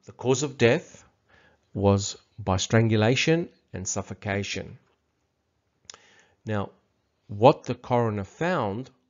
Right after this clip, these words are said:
was that Garrett had rug burns on his legs. He had marks around his face and neck, and these were consistent with fingernails,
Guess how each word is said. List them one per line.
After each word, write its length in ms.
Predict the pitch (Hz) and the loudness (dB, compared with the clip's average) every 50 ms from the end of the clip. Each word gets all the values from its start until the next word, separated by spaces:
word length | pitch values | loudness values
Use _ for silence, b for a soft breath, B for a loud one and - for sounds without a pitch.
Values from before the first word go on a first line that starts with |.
| _ - | _ -14
was 160 | 110 104 - | -14 -12 -12
that 320 | - 95 - _ _ _ - | -12 -14 -14 _ _ _ -12
Garrett 440 | 104 101 98 104 127 160 - - _ _ _ _ _ _ _ _ _ | -10 -8 -6 -4 -4 -6 -6 -10 _ _ _ _ _ _ _ _ _
had 280 | - - 110 104 101 - _ _ - | -8 -6 -4 -4 -6 -8 _ _ -14
rug 500 | 110 104 104 117 127 135 127 110 104 92 | -10 -4 -2 0 0 0 -2 -6 -10 -6
burns 500 | 104 95 90 90 92 92 92 - - - _ _ - | -6 -4 -4 -6 -8 -10 -12 -14 -18 -20 _ _ -10
on 140 | - 101 101 | -8 -6 -6
his 200 | 101 92 90 95 | -6 -6 -8 -6
legs. 460 | 101 104 135 175 202 - - - - _ _ _ _ _ b b b b b b b | -4 -4 -4 -4 -6 -10 -16 -16 -16 _ _ _ _ _ b b b b b b b
He 100 | b - | b -10
had 180 | 101 95 - 101 | -10 -10 -10 -12
marks 480 | 98 101 107 120 135 143 143 - - | -8 -4 -2 -2 -2 -2 -4 -8 -8
around 340 | 131 117 107 107 101 101 98 | -8 -6 -6 -4 -6 -6 -8
his 240 | - 98 92 - - | -10 -14 -16 -16 -12
face 500 | - - 113 120 123 131 131 - - - _ _ _ _ - | -6 -4 -2 -2 -2 -4 -6 -10 -14 -14 _ _ _ _ -8
and 200 | 117 135 160 156 | -6 -6 -4 -2
neck, 340 | 139 131 147 - - - _ _ b b b b b b b b | -4 -4 -4 -6 -12 -20 _ _ b b b b b b b b
and 120 | 104 95 | -14 -10
these 220 | 98 104 104 101 - | -8 -8 -8 -8 -8
were 100 | 98 98 | -10 -12
consistent 680 | - - 104 98 - - 139 135 - - 165 160 - - - | -10 -12 -12 -10 -8 -6 -6 -6 -4 -4 -4 -6 -6 -6 -8
with 100 | 127 113 | -10 -10
fingernails, 840 | - - 117 107 104 101 101 101 98 95 98 101 104 107 - - | -8 -8 -8 -8 -6 -6 -6 -4 -4 -4 -4 -4 -4 -6 -8 -14